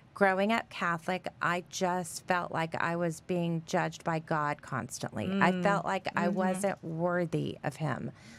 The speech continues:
Speaker 1: like that I was ashamed. I was clothed in shame,
Speaker 2: Mm-hmm.
Speaker 1: going
Speaker 2: Mm-hmm.
Speaker 1: back to Brene Brown, for making bad decisions, for not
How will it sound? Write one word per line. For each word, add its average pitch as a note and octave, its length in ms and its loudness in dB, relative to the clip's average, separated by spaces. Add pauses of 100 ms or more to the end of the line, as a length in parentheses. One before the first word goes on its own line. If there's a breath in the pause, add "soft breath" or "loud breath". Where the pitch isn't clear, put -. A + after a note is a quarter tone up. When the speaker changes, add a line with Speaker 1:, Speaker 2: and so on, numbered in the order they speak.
(140 loud breath)
Speaker 1:
like F#3 240 2
that G3 160 0 (140)
I F3 180 0
was F3+ 300 -2
ashamed. D#3+ 800 -2 (100)
I F3 160 2
was F#3+ 220 0
clothed F#3 840 -2
in E3 180 2
shame, D#3+ 800 -2 (160)
Speaker 2:
Mm-hmm. F#3+ 100 -4
Speaker 1:
going F#3 220 4
Speaker 2:
Mm-hmm. F3+ 60 -2
Speaker 1:
back F3 340 0
to D#3+ 560 0 (600 loud breath)
Brene F3 320 2
Brown, E3+ 380 0
for F3+ 200 -2
making F3+ 480 0
bad F3 260 0
decisions, E3+ 760 -2
for E3+ 160 4
not F3+ 480 2